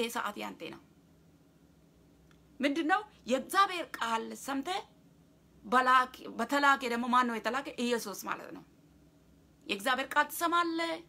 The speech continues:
የእግዚአብሔርን ቃል በምትሰማበት ጊዜ ተልኮ የመጣ ለአንተ ብሎ የመጣ በኢየሱስ ማመን አለብኝ። አው ቃሉን ሰምቻለሁ ምንም ችግር የለም ብለህ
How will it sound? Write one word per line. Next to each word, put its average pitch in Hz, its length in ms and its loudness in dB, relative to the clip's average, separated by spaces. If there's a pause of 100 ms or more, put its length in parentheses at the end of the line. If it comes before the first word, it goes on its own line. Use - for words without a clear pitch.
(680)
የእግዚአብሔርን 294 500 2
ቃል 311 140 2
በምትሰማበት 269 760 0
ጊዜ 277 200 -8 (1120)
ተልኮ 277 360 -2
የመጣ 277 320 0 (100)
ለአንተ 247 320 2
ብሎ 240 140 -2
የመጣ 240 280 -4 (120)
በኢየሱስ 220 460 -4
ማመን 240 260 -6
አለብኝ። 233 440 -10 (680)
አው 269 180 6
ቃሉን 277 320 2
ሰምቻለሁ 254 440 -4
ምንም 254 160 -2
ችግር 269 260 -6
የለም 233 220 -4
ብለህ 240 200 0